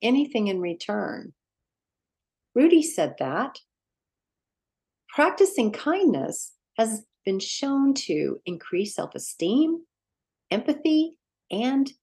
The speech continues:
compassion. Also decreases blood pressure and the stress hormone cortisol. People who are kind are healthier and live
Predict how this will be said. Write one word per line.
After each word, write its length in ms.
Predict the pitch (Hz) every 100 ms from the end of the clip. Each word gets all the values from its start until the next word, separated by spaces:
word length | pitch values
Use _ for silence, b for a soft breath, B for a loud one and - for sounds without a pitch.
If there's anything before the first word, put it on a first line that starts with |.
| _ -
compassion. 720 | 233 - 226 285 - - - _ _ _ 160
Also 360 | 202 214 214
decreases 840 | 156 202 247 - 226 220 226 160 - -
blood 320 | 156 208 247
pressure 580 | - 330 330 381 381 370 _ _ _
and 180 | 190 196
the 80 | 190
stress 460 | - - 196 226 -
hormone 640 | 208 190 185 170 170 165
cortisol. 800 | - - 208 190 - - - - _ _ _ _ _ _ _ _
People 300 | - 247 254
who 160 | 262 262
are 160 | 214 220
kind 460 | 226 208 220 226 -
are 120 | 170
healthier 680 | - 214 247 294 294 311 320
and 260 | 190 170 143
live 280 | 160 170